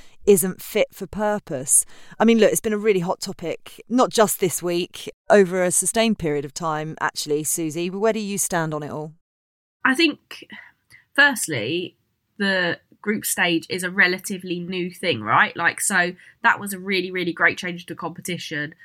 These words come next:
Speaker 2: that pushed it forward, centralising the rights, all of that. That was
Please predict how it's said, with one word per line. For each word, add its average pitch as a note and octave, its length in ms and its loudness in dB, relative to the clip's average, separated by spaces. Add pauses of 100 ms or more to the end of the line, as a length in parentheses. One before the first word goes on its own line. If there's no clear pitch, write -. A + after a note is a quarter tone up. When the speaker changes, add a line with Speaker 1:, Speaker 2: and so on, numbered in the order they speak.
(220)
Speaker 2:
that - 220 0
pushed G3 260 -4
it - 140 -10
forward, E3+ 560 -4 (720)
centralising F3+ 680 2
the F3 100 -8
rights, E3 420 0
all G3+ 180 0
of F#3 100 -6
that. F3+ 260 4
That G#3 160 2
was - 320 -8